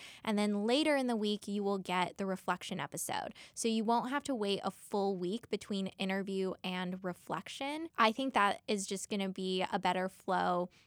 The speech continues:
for us. I think it'll be a better flow for you guys, and it means more episodes for all of you, and that means I get to talk to more cool people. So I feel like it's a win-win for everyone. We have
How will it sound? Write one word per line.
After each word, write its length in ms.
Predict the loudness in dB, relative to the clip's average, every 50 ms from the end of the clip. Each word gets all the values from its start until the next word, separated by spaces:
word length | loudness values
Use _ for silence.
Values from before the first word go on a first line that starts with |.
| _
for 120 | -6 -6 0 4
us. 320 | 6 6 6 6 4 0 -2
I 80 | -2
think 220 | -2 -2 -2 -2 -2
it'll 160 | -2 -2 -2
be 340 | -2 -2 -2 0 0 -2 -2
a 80 | -2 -2
better 300 | -2 -2 0 0 -2 -4
flow 340 | -4 -2 0 0 0 0 -2
for 180 | -4 -4 -4
you 300 | -4 -2 0 0 2 4
guys, 440 | 4 4 6 6 6 4 2 0 -2 -8 -18 -20 -6
and 340 | -2 0 2 2 4 2 2 2
it 200 | 2 0 -2 -2
means 360 | -2 -2 0 0 -2 -2 -2
more 280 | -4 -2 -2 -2 -4 -4 -6 _
episodes 720 | 0 0 0 2 0 0 2 2 2 0 0 -2 -4 -6 -2
for 180 | 0 2 2
all 220 | 2 2 0 0 0
of 140 | -2 -2
you, 220 | -2 -2 -2 -2 -2 -6 -6 -4
and 460 | 0 2 4 4 4 4 2 0 -2 -2 _
that 160 | 4 4 4
means 180 | 4 2 -2 0 4
I 140 | 6 6 6
get 160 | 6 4 2
to 100 | 0 -2
talk 280 | 0 0 2 2 2 0
to 80 | -2
more 200 | -2 0 -2 -4
cool 220 | -2 -2 -4 -4 -4
people. 360 | -4 -6 -6 -4 -4 -6 -2
So 280 | 0 4 4 4 6 8
I 100 | 8 8
feel 140 | 8 8 8
like 160 | 6 6 6
it's 120 | 4 4 4
a 60 | 4
win-win 400 | 4 4 4 2 0 -2 -4 -2
for 140 | -2 0 0
everyone. 540 | 0 0 -4 -4 -4 -4 -4 -4 -4 -6 -10 _ _
We 140 | 2 6 6
have 140 | 8 8 6